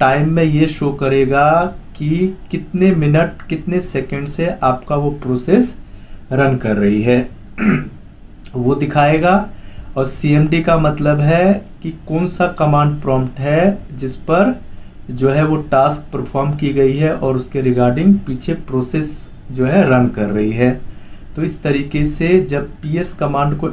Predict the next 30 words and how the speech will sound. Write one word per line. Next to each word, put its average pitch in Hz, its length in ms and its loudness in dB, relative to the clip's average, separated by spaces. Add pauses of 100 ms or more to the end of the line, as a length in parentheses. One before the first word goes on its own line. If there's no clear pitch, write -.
execute 143 540 -6
करते 127 440 0
हैं 165 320 2 (680)
तो 180 400 4 (420)
पीआईडी 151 640 4
यानी 143 220 2
कि 151 120 -2
process 139 640 -2
आईडी, 165 560 2 (220)
terminal 135 400 0
के 127 220 2
name, 147 400 4 (500)
किस 156 260 -2
time 135 220 4
से 147 160 -4
वो 139 80 2
process 131 520 -2
run 123 200 2
कर 139 220 -2
रही 147 260 0
है 185 340 0
और 131 200 -4 (140)
कौन 156 140 -2
से 160 160 -4
कमांड 135 420 -2
prompt 127 380 -4
पे 135 80 -2
वो 135 80 0
process, 127 600 2 (720)
अ, 120 480 2